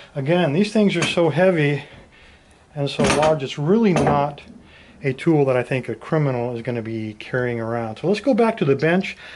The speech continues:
I'm gonna cut the plastic off and let's see what kind of damage the twenty-four inchers did, just out of curiosity.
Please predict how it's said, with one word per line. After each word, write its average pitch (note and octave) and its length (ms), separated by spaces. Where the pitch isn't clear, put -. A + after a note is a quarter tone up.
I'm C#3 60
gonna C3 160
cut C#3+ 180
the B2 60
plastic F3 500
off F3+ 240
and C3+ 100
let's G#3+ 200
see B3 100
what G3+ 180
kind F3 240
of C#3 60
damage D3 480
the C3 160
twenty-four C3+ 560
inchers B2+ 300
did, A#2 180
just C#3+ 220
out C3+ 100
of A2+ 140
curiosity. B2 760